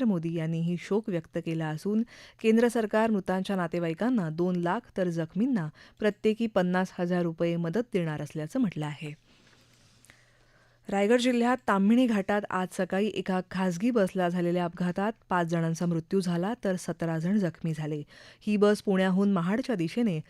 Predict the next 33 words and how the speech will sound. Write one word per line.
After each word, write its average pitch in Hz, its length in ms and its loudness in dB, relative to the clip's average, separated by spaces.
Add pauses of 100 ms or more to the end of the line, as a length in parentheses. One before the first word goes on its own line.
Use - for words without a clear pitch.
(200)
लग्नाचं 202 540 4
वऱ्हाड 196 340 2
घेऊन 175 260 0
निघाली 160 320 0
होती. 160 300 -4 (340)
या 196 80 4
बसमध्ये 220 480 4 (100)
तीस 208 280 -2
ते 196 40 -2
पस्तीस 175 380 -2
प्रवासी 170 400 -2
होते. 202 300 -2 (320)
वाटेत 185 320 0 (320)
ताम्हिणी 202 300 4
घाटातल्या 208 440 4
वळणावर 196 480 4
चालकाचं 190 560 -2
नियंत्रण 220 420 2
सुटल्याने 165 480 -4
हा 190 200 -2
अपघात 160 360 -4
झाल्याची 160 360 -6
माहिती 156 300 -4
मिळत 175 280 0
आहे. 156 220 -6 (400)
मृतांमध्ये 226 580 4
तीन 226 180 2
महिला 202 320 4
आणि 208 280 -2
दोन 175 220 2
पुरुषांचा 165 460 -4
समावेश 165 440 -4
आहे. 175 180 -6